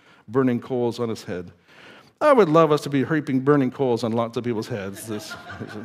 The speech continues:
you do that by blessing them. I remember, oh, uh, we were on a youth trip, and one of my teenagers was so exhausted from working so hard, uh, that day, he just fell asleep on the, the, the bed cover.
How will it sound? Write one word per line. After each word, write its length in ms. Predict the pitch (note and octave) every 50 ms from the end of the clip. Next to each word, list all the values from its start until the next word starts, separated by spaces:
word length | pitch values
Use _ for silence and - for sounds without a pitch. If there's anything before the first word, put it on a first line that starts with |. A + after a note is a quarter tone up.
| - - - - - _ - _ _ _ _ _ - _ _ _ _ _ _ _ _ _ _ -
you 160 | E3 E3 F3+
do 240 | C#3+ G#3 C4 D4+ D#4+
that 280 | G#3 F#3 D3 D3 C#3 -
by 160 | D3+ D3 D3+
blessing 420 | C3+ G3+ A#3+ C4 B3 - G3+ D#3+
them. 220 | C3+ A#2 A2+ A#2 A#2
I 80 | B2+
remember, 580 | C#3 C#3+ C#3 C#3+ D3 C#3+ C3+ C#3+ C#3 C3 B2+ C3 - - - _ _ _ _ _ _ _ _
oh, 400 | - A#2+ B2+ B2+ B2+ C3 B2+ A2+
uh, 240 | A2+ B2 A#2+ A#2+ B2
we 160 | B2 C3+ C#3
were 80 | C#3 C3+
on 80 | C3
a 60 | C3 A#2+
youth 260 | A#2+ B2+ C3 B2 -
trip, 320 | - - C3 B2+ B2+ -
and 160 | C3+ B2 B2 - - - - - -
one 140 | - C#3 C#3+
of 60 | C#3+
my 140 | C#3+ C#3 C3+
teenagers 800 | C3 - - D3 C#3 C3+ C3 C3 B2+ C3 B2+ B2+ B2+ - - - - G2+ A2+
was 240 | - B2 B2+ B2 -
so 240 | - - E3 E3 D3+
exhausted 500 | C#3+ B2 C3+ C#3 C3 C3 B2+ - C3 A2+
from 140 | - B2+ A#2
working 300 | B2+ B2+ A#2+ C3+ B2+ A#2
so 180 | - C#3+ A#2+
hard, 480 | G#2 - - A#2+ A#2 B2 B2 A#2+ G#2+ -
uh, 220 | C#3+ B2 A2+ A#2
that 240 | A2 B2 A#2 A2+ -
day, 140 | - B2+ A#2
he 100 | A2+ B2+
just 220 | A#2 C3 B2 -
fell 140 | - D3 C#3+
asleep 340 | C3+ C3+ - C3 B2 A2+ - -
on 280 | C#3 B2 B2+ C3 C3
the, 100 | B2 A#2 A2+ - - - - - - - - - _ -
the, 160 | A2+ B2 A#2
the 200 | A#2 - - C3+
bed 340 | A#2+ A#2 D#3 D3+ D3+ C3 -
cover. 580 | - - - D3 D3 - A#2+ A2 - - -